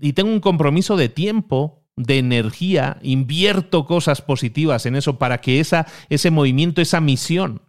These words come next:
sea más positiva e impacte a más gente, yo creo que estamos haciendo algo bueno y positivo en el mundo. Todo este libro a mí me conecta mucho con, con el cambio que yo he experimentado en mi vida. Y si me permites ahora un par de minutillos,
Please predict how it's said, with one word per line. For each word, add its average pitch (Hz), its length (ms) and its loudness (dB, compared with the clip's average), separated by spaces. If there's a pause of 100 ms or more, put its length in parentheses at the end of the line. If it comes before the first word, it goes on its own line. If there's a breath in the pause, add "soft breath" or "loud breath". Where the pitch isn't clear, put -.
(240)
sea 143 280 -4
más 127 160 -4
positiva 117 580 -2
e 120 60 2
impacte 123 500 -2
a 104 40 0
más 120 200 -2
gente, 98 360 -4 (340 loud breath)
yo 127 200 0
creo 139 220 0
que 127 100 -4
estamos 120 440 -2
haciendo 107 340 -4
algo 101 240 -4
bueno 107 380 -4
y 104 40 -4
positivo 82 520 -12
en 78 80 -12
el 85 80 -10
mundo. 101 580 -8
Todo 220 260 0
este 170 220 0
libro 139 500 0
a 107 120 -8
mí 127 140 0
me 156 120 2
conecta 120 380 -4
mucho 113 340 -4
con, 82 460 -10 (120)
con 117 200 0
el 113 180 -4
cambio 151 400 0
que 120 140 -2
yo 110 80 -2
he - 20 0
experimentado 101 720 -4
en 95 80 -6
mi 90 140 -6
vida. 98 200 -4
Y 90 80 -8
si - 120 -10
me 101 120 -6
permites - 440 -6
ahora 165 320 -6
un 139 160 -8
par 127 140 -4
de 120 60 -2
minutillos, 98 680 -6